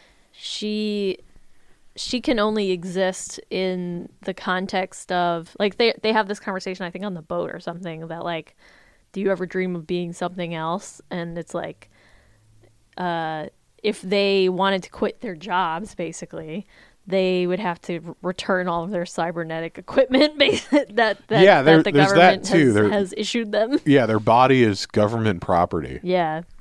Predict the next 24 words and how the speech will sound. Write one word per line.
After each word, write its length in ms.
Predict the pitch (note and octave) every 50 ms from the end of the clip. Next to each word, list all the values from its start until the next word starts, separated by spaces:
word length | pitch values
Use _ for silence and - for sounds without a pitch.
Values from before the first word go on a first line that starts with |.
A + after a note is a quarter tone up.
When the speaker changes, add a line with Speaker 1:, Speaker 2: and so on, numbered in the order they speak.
| - - - - _ _ _ - - -
Speaker 1:
So 160 | - - A3
I 100 | A3 G#3+ A3
think 200 | B3+ B3 B3+ -
Batu, 280 | - D4+ E4+ E4+ E4+ E4+
Speaker 2:
Ooh. 840 | D#4+ D#4+ D4+ C#4+ C#4 B3+ A#3 A3 G3+ F#3+ F3 C#4+ C4 A#2 G2+ G2 F#2+ - _ - - - - - -
Speaker 1:
and 120 | - G#3 A#3
I 80 | B3+
think 260 | C4 F4 F4+ E4+ - - -
it, 280 | - B3 B3+ A#3+ - -
it, 300 | A#3+ B3 C4+ C4+ B3+ A3+
it 100 | G3 B3
reveals 460 | C4 C4+ B3 C#4+ D#4 E4 F4 - -
just 180 | C#4+ D4+ - -
how 140 | A#3+ G#3+
much 240 | A3 A3 A3 A#3 A3+
Batu, 360 | - G3 G3+ G#3+ G#3+ A#3 G#3 G#3
like, 180 | F#3+ F3 F3
obviously 440 | E3 E3 E3+ E3+ F3+ F#3+ - - F3
cares 460 | E3+ - - - E3+ E3 D#3 E3+ G#3
about 420 | A#3 A3 A#3 C#4 C#4 D#4+ D#4+ - -
her, 280 | - - F4 F#4+ G4 G#4 G#4+ G#4+ G#4+ - _ - - -
Speaker 2:
Yeah. 280 | - - C#3+ F#3 F3+ F2+
Speaker 1:
too, 340 | - C4+ C4+ C#4 D4+ E4+ F4+ - _ _ - - - -
because 580 | A3 G#3+ - - B3 A3+ G#3+ G#3 G3+ G3 G3